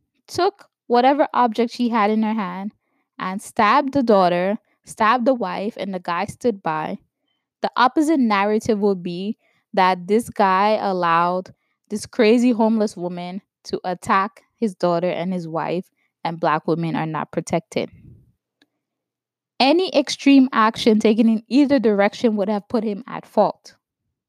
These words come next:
Okay? So we have to be careful before we go out there with these narratives that cause more division among the gender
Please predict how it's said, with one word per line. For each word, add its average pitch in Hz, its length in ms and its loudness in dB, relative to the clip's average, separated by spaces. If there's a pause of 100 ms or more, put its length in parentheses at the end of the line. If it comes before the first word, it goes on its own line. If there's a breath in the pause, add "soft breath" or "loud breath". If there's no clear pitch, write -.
(800)
Okay? 190 380 0 (1040)
So 240 520 4 (920)
we 330 160 0
have 415 160 2
to 415 80 2
be 311 140 0
careful 294 440 2
before 254 320 2
we 247 140 0
go 220 220 0
out 262 260 -2
there 233 140 0
with 208 180 -6
these 214 180 -6
narratives 262 920 -4 (680)
that 220 180 0
cause 247 340 2
more 214 400 0
division 240 640 4 (440)
among 208 440 0
the 269 100 2
gender 196 540 -2